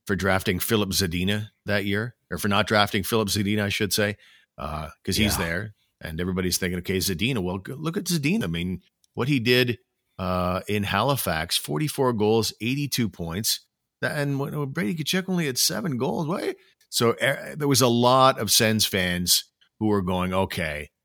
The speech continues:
Speaker 1: yeah, that's a joke. You gotta take Zadina." I didn't feel that way. I was, I was all about Tkachuk.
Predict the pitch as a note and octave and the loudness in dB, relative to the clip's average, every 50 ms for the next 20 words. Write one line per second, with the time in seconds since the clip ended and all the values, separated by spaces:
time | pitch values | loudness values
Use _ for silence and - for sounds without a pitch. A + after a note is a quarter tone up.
0 | _ _ _ _ - G2+ G#2 A2 A2 G#2 - F2+ E2 - - F#2 F2 D#2+ D2+ D#2 | _ _ _ _ -6 -2 0 2 2 2 2 -2 0 -2 -2 -2 -2 -4 -6 -6
1 | D#2+ D#2 - - - _ _ _ - G#2 G#2 A2 G#2 G2 E2+ - - F#2 E2 - | -8 -10 -12 -14 -20 _ _ _ -6 -2 0 2 2 0 0 0 -2 -2 -2 -4
2 | - E2+ E2+ F2 E2 D#2 D#2 D2+ - _ _ _ - A2+ B2+ C3+ B2 A2 - - | -6 -6 -6 -6 -6 -6 -8 -12 -14 _ _ _ 4 4 4 4 4 0 0 -2
3 | F#2+ F2 D#2+ D#2+ D#2 D2+ D#2 D#2 E2 E2+ D2+ E2 F#2+ F#2+ - - - G2 G2 G2 | -2 -2 -2 -4 -4 -4 -4 -4 -4 -4 -4 -4 -4 -2 -4 -4 -4 -2 -2 0
4 | F#2 G2+ F#2+ F2+ F2+ F2 F2 E2+ - - F#2 E2 - - E2 D#2 E2 | 0 0 0 0 0 -2 -4 -6 -6 -8 -6 -4 -2 -2 -2 -4 -6